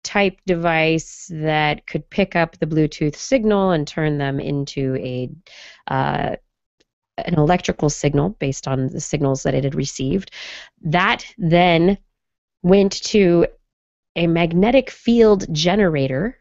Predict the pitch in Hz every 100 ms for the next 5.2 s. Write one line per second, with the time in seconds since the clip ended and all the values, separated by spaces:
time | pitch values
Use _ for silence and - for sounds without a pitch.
0 | _ _ _ _ - 226 240 214 320 262
1 | - - - _ 226 226 - 208 175 175
2 | - - _ 226 247 254 139 147 - 131
3 | 123 120 170 - - _ _ _ - -
4 | - _ - 254 262 339 247 170 214 -
5 | -